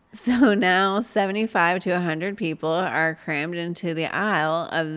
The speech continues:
th-, this tiny artist co-op for thirty minutes. At a certain point, I get claustrophobia and start moving people to get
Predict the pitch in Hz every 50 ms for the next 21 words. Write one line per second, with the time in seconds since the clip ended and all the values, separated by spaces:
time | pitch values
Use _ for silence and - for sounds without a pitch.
0 | 156 156 151 151 - - 165 170 165 160 165 - - - 185 165 160 180 196 202
1 | - - 156 156 151 160 160 170 170 - - - - 196 165 151 143 147 147 139
2 | 143 - - - - - 175 165 160 156 151 147 143 165 160 - 165 175 175 175
3 | 170 151 135 131 117 95 - - 170 165 - - - 165 165 170 175 - - 175
4 | 175 170 208 220 208 208 - 190 170 160 160 156 - 165 165 160 165 151 135 -
5 | - 156 151 165 - - 160 165 - 208 208 214 202 208 180 170 170 165 160 160
6 | 147 165 175 170 165 - - 165 151 147 131 156 160 160 156 160 160 165 165 180
7 | 165 151 156 - 147 151 151 - 165 156 156 151 147 139 -